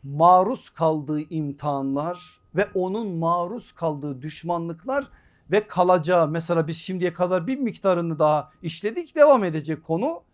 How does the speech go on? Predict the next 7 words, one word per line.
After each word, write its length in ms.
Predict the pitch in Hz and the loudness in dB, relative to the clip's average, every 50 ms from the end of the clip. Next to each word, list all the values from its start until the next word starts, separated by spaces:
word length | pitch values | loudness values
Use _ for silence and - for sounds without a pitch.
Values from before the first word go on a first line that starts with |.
| _ _ _ _ _ _ _ _ _ | _ _ _ _ _ _ _ _ _
Gördüğümüz 800 | 123 120 214 247 277 285 277 220 269 285 294 294 330 370 330 302 | -2 4 6 6 8 6 4 2 0 0 0 0 0 -2 -2 0
ve 100 | 285 269 | 0 0
göreceğimiz 800 | 240 196 233 226 220 220 214 190 208 208 196 190 185 170 160 156 | 0 0 0 -2 -2 -2 -4 -4 -6 -6 -4 -4 -6 -6 -8 -8
bütün 340 | 185 180 - - 262 262 247 | -10 -10 -8 -8 -8 -8 -6
imtihanlar 840 | 240 202 196 196 190 - 165 180 185 180 175 180 185 196 185 175 160 | -6 -6 -6 -8 -10 -10 -8 -8 -6 -6 -6 -6 -6 -6 -6 -6 -6
ve 180 | 165 160 147 | -8 -8 -10
düşmanlıklar 1040 | 156 160 160 - - 156 156 156 156 151 143 - _ 156 156 160 156 151 147 _ | -12 -14 -14 -10 -6 -6 -4 -4 -4 -6 -10 -10 _ -6 -4 -4 -4 -6 -12 _